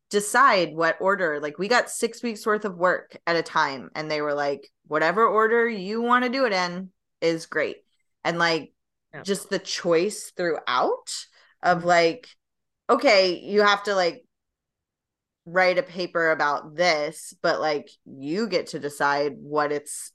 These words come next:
Speaker 1: like, w-, what it's about, you know, it's under this
Speaker 2: Yeah.
Speaker 1: umbrella, but, like,
Speaker 2: Yeah.
Speaker 1: so much choice and autonomy.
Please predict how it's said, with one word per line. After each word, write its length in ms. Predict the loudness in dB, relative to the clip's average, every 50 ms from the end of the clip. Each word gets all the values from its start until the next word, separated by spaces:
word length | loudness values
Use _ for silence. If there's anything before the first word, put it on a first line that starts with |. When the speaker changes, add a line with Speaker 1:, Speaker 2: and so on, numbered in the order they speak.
| _
Speaker 1:
like, 240 | -2 -2 -2 -2 -4
w-, 320 | -6 -8 -8 -8 -8 -10 -14 _ _ _ _ _ _ _ _ _ _ _ _ -10
what 300 | -2 2 4 4 6 4
it's 180 | 4 2 0
about, 440 | -2 0 2 2 2 2 0 -2 -4
you 80 | -6 -6
know, 180 | -4 -4 -4 -4
it's 180 | -4 -4 -2
under 240 | -2 0 0 0 0
this 180 | 0 0 0 0
Speaker 2:
Yeah. 80 | -2
Speaker 1:
umbrella, 180 | -2 -4 -8 -16 -18 -20 -20 -20 -20 -12 -10
but, 180 | -8 -6 -6
like, 300 | -4 -4 -4 -6 -8 -12 _ -20 -20 -20 -20 _ _ _ _ -8
Speaker 2:
Yeah. 300 | -6 -6 -6 -6 -8 -12 -18 _ _ -20 -20 -20 _ _ _
Speaker 1:
so 200 | 4 4 6 4
much 360 | 4 2 0 -2 -4 -8 -10 -10
choice 540 | -6 -2 0 0 0 0 -2 -4 -10 -10
and 140 | -10 -8 -6 -6
autonomy. 720 | -8 -4 0 0 0 0 -2 -6 -10 -12 -12 -12 -14 -16